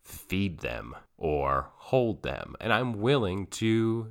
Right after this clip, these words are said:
do aspects of that. Obviously, I still have, like, parts of my body that I don't want them to be near. I don't want to be holding them, like, full body, but we can find ways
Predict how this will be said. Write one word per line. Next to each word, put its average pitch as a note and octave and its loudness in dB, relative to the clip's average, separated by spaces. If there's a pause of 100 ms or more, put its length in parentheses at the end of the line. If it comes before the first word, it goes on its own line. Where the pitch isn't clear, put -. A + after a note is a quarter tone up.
(140)
do G2 0
aspects D#2+ 0
of C#2+ 0
that. D2+ 2
Obviously, F2+ 4
I D#2 4
still D#2 0
have, D2+ 0
like, C#2+ -4
parts E2 2
of C#2 -4
my C#2+ 0
body A#2 4
that F2 -2
I D2+ 0
don't D#2 -2
want D2+ -4
them D2+ -4
to D#2 -4
be C3+ 2
near. G#2+ 2
I - -2
don't F2+ 0
want D#2 -2
to C#2+ -4
be C#2+ -6
holding E2+ -2
them, D2+ -4
like, C2 -6
full C#2 0
body, G#2 2 (100)
but E2 2
we A2 0
can G2 -2
find F2+ 0
ways F2 -2